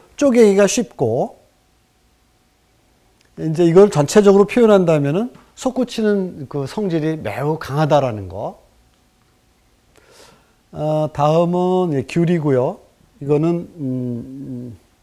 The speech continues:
상수리이고, 도토리이자 상수리이고, 이거는 대추나무인데,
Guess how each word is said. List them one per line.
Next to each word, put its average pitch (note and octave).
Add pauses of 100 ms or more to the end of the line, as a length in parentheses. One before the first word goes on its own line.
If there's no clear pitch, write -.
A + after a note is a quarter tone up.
(400)
상수리이고, C#3
도토리이자 D3+
상수리이고, D3 (400)
이거는 C3+
대추나무인데, B2